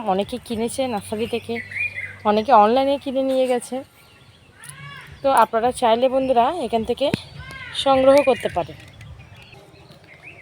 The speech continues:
বন্ধুরা, আজকের ভিডিওতে আমি যেহেতু আপনাদেরকে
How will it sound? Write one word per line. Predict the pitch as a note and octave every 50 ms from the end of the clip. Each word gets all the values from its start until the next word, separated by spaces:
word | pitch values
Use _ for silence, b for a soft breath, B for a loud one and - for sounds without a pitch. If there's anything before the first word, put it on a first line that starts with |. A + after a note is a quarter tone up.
| - - - C4 A#3+
বন্ধুরা, | C#4 E4 D#4+ D#4 E4 D4 D#4 D4+ D#4 D#4 -
আজকের | G3+ - - - C#4 C4+ B3 A3
ভিডিওতে | A#3 A#3 A#3+ A#3+ A#3 G#3+ - B3 B3+ A3+ G#3+
আমি | A3 A#3 G#3 G3+
যেহেতু | A3+ C4 B3 - C#4 B3+
আপনাদেরকে | - - A3 G3+ A#3 G3 - A#3+